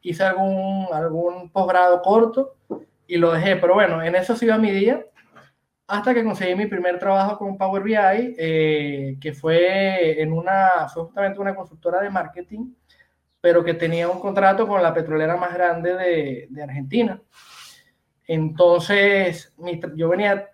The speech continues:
venía estudiando Power B I, venía estudiando marketing, hice un curso en, en,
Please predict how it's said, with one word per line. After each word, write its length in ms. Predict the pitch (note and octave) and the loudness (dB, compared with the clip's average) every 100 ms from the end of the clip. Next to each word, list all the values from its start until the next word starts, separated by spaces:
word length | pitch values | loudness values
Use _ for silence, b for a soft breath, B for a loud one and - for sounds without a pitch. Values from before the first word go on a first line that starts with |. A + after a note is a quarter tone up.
| _ | _
venía 280 | - E3 E3 | -10 -6 -4
estudiando 300 | G#3+ G#3 G#3+ | -2 0 2
Power 180 | G3 F3 | 4 4
B 80 | |
I, 40 | A3 | 2
venía 160 | G3 E3+ | 2 0
estudiando 320 | G3 F#3+ F#3 | 0 0 2
marketing, 420 | F#3+ D#3 D3 D#3 | 2 2 -4 -8
hice 160 | D#3+ G3 | -8 -10
un 60 | |
curso 440 | - G3 F3+ F#3+ F#3+ | -8 -6 -6 -4 -2
en, 320 | F3+ D3+ C#3+ | -2 -4 -6
en, 560 | D3 C#3+ C3+ B2+ B2+ | -6 -4 -4 -4 -8